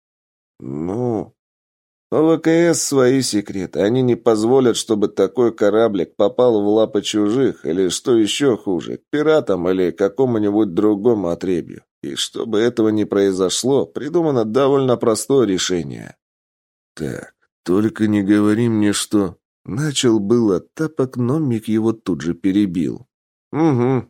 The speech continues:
сейчас И И корабля возьмет управление на себя и разгонит реактор до перегрева».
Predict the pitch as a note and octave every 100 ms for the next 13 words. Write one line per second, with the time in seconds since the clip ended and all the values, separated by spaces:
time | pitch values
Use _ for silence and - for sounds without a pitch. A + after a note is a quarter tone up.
0 | _ - - - - B2 - B2+ A#2 C#3
1 | - A#2+ A#2 A#2 C#3 G#2 G#2 G#2+ B2+ A#2+
2 | A2 A#2 A#2 A#2+ A#2 A2 G#2+ A#2 A#2 C3
3 | G2+ F#2 G#2+ A2+ B2+ B2+ A#2 A#2 A#2 A2
4 | A2+ G#2+ A2 A#2 A2+ G#2+ G#2+ G2 D#2 C2